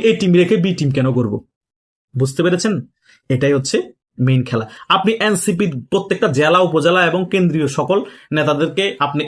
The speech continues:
একটু ফলো করেন, তাদের কিছু আচার আচরণ, বক্তব্য দেখেন, সম্পূর্ণরূপে শিবিরের সাথে অ্যাকুরেট সবকিছু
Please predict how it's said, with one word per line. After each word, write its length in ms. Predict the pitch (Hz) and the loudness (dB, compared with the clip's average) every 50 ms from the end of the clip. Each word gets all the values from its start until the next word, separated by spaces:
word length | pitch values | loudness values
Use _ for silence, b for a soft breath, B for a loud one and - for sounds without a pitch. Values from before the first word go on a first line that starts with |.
| - | -6
একটু 240 | - - - _ 269 247 - | -10 -10 -2 _ 0 2 4
ফলো 180 | 180 185 196 202 190 | 2 2 2 2 2
করেন, 160 | 208 208 233 392 - - _ _ _ _ _ _ _ | 0 0 0 -2 -6 -10 _ _ _ _ _ _ _
তাদের 180 | 156 151 185 175 | 0 0 0 0
কিছু 120 | 175 175 - - 156 | -2 -4 -2 -2 -2
আচার 160 | 156 185 165 151 | 0 2 0 0
আচরণ, 200 | 151 160 143 135 139 | 0 0 0 0 -2
বক্তব্য 260 | 135 139 - - 127 131 120 | -2 -2 -2 -2 -2 0 -2
দেখেন, 160 | 131 196 214 B B B B B - - - | -2 -4 -4 B B B B B -12 -6 -2
সম্পূর্ণরূপে 760 | 202 214 220 190 - - 247 226 220 233 240 233 226 233 247 240 - | 2 2 2 2 2 2 2 4 4 6 4 4 4 2 0 0 0
শিবিরের 320 | - 185 190 196 202 185 - | -2 0 2 2 0 0 0
সাথে 180 | 196 180 180 220 - - | -4 -4 -4 -4 -2 0
অ্যাকুরেট 480 | 170 170 160 - 147 123 113 165 208 202 - - | -2 -2 0 -2 -2 0 2 0 0 0 -2 -4
সবকিছু 300 | - 131 - 151 135 - | -6 -4 -4 -8 -6 -4